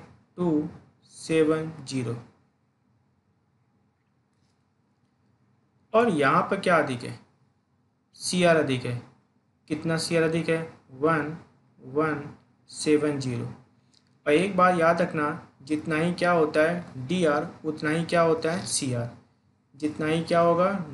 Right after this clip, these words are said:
डीआर, उतना ही क्या होगा सीआर। यानी ए को तो क्या करना है? डीआर करना है, और बीसी को क्या करना है? सीआर करना है। आइए लिख लेते हैं एंट्री। एंट्री क्या हो जाएगी? ए को डीआर करना था, एज कैपिटल।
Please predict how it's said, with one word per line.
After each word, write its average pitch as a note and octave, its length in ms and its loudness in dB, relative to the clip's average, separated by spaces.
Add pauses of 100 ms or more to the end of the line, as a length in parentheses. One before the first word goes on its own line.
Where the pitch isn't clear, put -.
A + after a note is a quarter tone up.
डीआर, E3+ 440 0 (160)
उतना D3+ 220 -6
ही D#3+ 120 -2
क्या E3 180 -2
होगा E3 300 0 (100)
सीआर। B2 460 -4 (560)
यानी G3 380 0
ए F#3 160 0
को G3 120 -4
तो F3+ 160 -4
क्या E3 180 0
करना D3+ 280 -2
है? C3+ 140 -6
डीआर D3 260 2
करना F#3+ 300 -2
है, F3+ 280 -6 (200)
और D3 240 4
बीसी F3 340 -4
को E3 120 -4
क्या E3 160 0
करना E3+ 260 -2
है? G#3 200 -6
सीआर C3 440 -4
करना B2 260 -8
है। B2 140 -12 (640)
आइए D#3+ 380 0 (420)
लिख D3+ 240 -4
लेते E3+ 220 -2
हैं E3 80 -2
एंट्री। E3 220 -4 (100)
एंट्री D3+ 240 -4
क्या E3+ 180 -2
हो E3+ 100 2
जाएगी? F3 400 0 (100)
ए E3+ 140 -2
को F3 180 -4
डीआर D3 360 0
करना C#3 260 -6
था, B2+ 240 -8 (640)
एज F#3 260 -2
कैपिटल। B2 500 -2